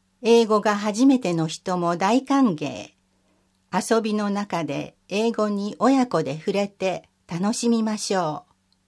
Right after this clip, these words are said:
三歳以上の子どもと保護者。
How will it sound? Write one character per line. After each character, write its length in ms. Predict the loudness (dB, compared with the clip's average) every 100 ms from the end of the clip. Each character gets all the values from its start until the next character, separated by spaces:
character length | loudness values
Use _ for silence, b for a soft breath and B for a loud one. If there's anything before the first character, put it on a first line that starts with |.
| _ _ _ _ _ _ _ _ _ _
三 320 | 0 4 4
歳 340 | 4 2 2
以 60 | 2
上 260 | 2 2 2
の 160 | -2
子 160 | -4 -4
ど 140 | -4
も 160 | -4 -6
と 240 | -6 -6
保 160 | -4 -2
護 160 | -2
者。 320 | -4 -10 -14